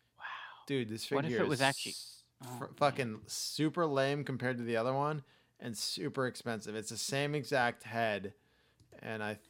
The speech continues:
Speaker 2: think the same exact skull. It's the same exact figure. They, it's a repaint. It's a repaint
Speaker 1: It's a
Speaker 2: without the
Speaker 1: um,
Speaker 2: water backpack, and it's fucking three hundred dollars.
Speaker 1: It is a repaint, and that repaint's lame. Like, it looks, uh, he's, looks like he's wearing, like, a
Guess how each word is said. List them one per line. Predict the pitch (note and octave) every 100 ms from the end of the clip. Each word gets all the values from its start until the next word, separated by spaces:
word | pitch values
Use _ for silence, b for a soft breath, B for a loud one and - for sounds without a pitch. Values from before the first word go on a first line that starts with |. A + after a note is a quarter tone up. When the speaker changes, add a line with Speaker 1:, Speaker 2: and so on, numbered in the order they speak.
| -
Speaker 2:
think | - C#3+ D3+ -
the | B2
same | - - - - B2 B2+
exact | C3 G#2+ B2 A#2 -
skull. | - - - C#3 G#2+ -
It's | A#2
the | A2+
same | - C#3+ C#3+
exact | B2+ C3+ A#2+
figure. | - A#2 G2+ F2 -
They, | A2+
it's | A2 B2+ -
a | A#2+
repaint. | B2 C3 A2 G2 F#2 - _ _ _ _ _ _
It's | -
a |
repaint | A#2 E3 F#3 F#3
Speaker 1:
It's | D#3+
a |
Speaker 2:
without | C3 C3+ C3+ C#3+
the | D3
Speaker 1:
um, |
Speaker 2:
water | B2+ D3 C#3+ B2
backpack, | B2+ B2 - A2+ G2+ - -
and | B2 A#2
it's | G#2+ -
fucking | B2 A#2 A#2+ G#2+
three | - A2+
hundred | A2+ A2+ G#2+
dollars. | G2 F#2 F#2 G2 - _ _ -
Speaker 1:
It | F#3 F#3+
is | F#3+ G3
a | F3+
repaint, | D#3 D3 - D3 C#3+
and | D3 D3+
that | D#3 D3
repaint's | D#3+ F3+ F3 C3+ -
lame. | A2 A#2 C3+ B2+
Like, | A#2+ B2+
it | D3 G#2+ D#3+
looks, | E3+ G3 - -
uh, | F3+
he's, | F3+ F#3 -
looks | G#3 A3+
like | A#3+ A3
he's | G#3
wearing, | D#3+ F3+ F3+
like, | E3+
a | C#3